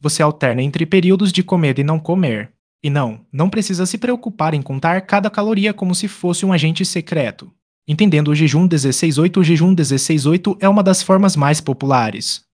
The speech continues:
Funciona assim: você come durante oito horas e fica em jejum por dezesseis horas.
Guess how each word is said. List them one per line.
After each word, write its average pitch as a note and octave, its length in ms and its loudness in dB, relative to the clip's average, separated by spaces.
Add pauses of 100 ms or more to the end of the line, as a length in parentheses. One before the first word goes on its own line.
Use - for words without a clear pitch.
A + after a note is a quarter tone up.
(100)
Funciona G3+ 520 2
assim: A#2 420 -4 (140)
você C#3 260 0
come G3+ 220 2
durante F#3 400 2
oito F#3 240 2
horas E3+ 360 2
e F#3 60 -2
fica F#3+ 320 -2
em F3+ 80 2
jejum F#3+ 260 4
por G3 160 2
dezesseis E3 520 0
horas. B2+ 540 -2